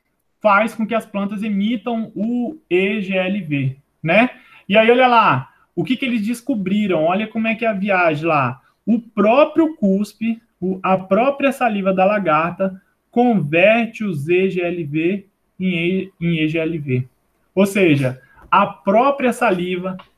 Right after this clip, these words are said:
é a saliva que tem ali. Deixa eu colocar um desenho aqui. É a saliva da lagarta. Ai, meu Deus, tá de amarelo, mas que coisa.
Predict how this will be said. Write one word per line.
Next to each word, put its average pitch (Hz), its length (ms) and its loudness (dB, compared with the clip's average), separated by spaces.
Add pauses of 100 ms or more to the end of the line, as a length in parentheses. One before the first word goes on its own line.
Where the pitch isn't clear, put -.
(100)
é 208 160 2
a 262 120 4
saliva 208 720 2
que 220 120 -8
tem 190 280 -2
ali. 175 440 -2 (2750)
Deixa 156 180 0
eu 170 40 -6
colocar 175 280 0
um 170 60 0
desenho 165 300 -2
aqui. 147 400 -2 (320)
É 147 80 2
a 175 80 4
saliva 220 800 2
da 226 120 0
lagarta. 190 840 0 (1300)
Ai, 165 200 -4
meu 147 120 -4
Deus, 123 180 -6
tá 139 120 -6
de 139 80 -6
amarelo, 151 460 0
mas 131 120 -2
que 147 120 -8
coisa. 135 580 0